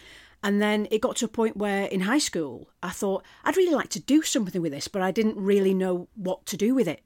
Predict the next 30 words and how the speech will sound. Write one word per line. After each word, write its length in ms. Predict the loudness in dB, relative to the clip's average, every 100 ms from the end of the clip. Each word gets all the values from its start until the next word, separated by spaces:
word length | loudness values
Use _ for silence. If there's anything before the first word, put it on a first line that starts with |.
| -12
essentially. 540 | -6 -6 -6 -10 -16 _ -20 -20 -6
So 140 | 4
when 100 | 4
it 120 | 4
came 240 | 0 0 0
to 420 | 0 0 -2 -6
finishing 540 | -4 -2 0 0 -2 -4
and 200 | -4 -6
finished 260 | -4 -6 -4
my 140 | -2
A-levels, 360 | -2 -2 -2 -4
'cause 100 | 0
I 20 |
did 120 | 0
my 120 | 2 2
A-levels 420 | 0 -2 -4 -8 -6
in 140 | -4
the 80 | -2
same 240 | 0 0
school 260 | -2 -2 -2
that 140 | -4
I 20 |
did 140 | -6 -4
my 100 | -4
G 160 | -4
C 160 | -4 -4
S 140 | -6
Es 160 | -4 -6
as 100 | -6
well, 300 | -6 -8 -12